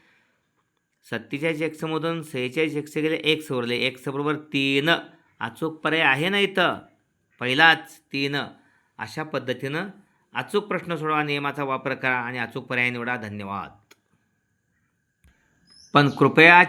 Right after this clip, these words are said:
चॅनेल सबस्क्राईब करायला विसरू नका. भोसले सर झाकले इंग्रजीत. व्हिडिओ शेअर करा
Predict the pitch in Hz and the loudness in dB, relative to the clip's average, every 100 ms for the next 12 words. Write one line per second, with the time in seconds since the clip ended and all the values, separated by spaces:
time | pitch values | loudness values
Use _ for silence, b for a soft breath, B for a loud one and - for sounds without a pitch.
0 | - 143 131 151 156 - 131 - 143 143 | 4 4 6 4 -2 -2 -4 0 2 2
1 | 143 - 123 131 131 143 135 107 113 131 | 0 -4 0 2 4 4 2 0 -6 -2
2 | 139 139 139 165 139 123 - 127 117 123 | -2 -2 2 2 2 -4 -2 -4 -2 -6
3 | 98 120 120 135 139 120 120 131 143 160 | -2 0 0 2 2 2 2 2 4 4
4 | 170 - b b b b b b - 139 | 2 -2 b b b b b b -4 4
5 | 147 147 143 - 147 180 151 147 143 | 4 4 0 4 6 6 6 4 4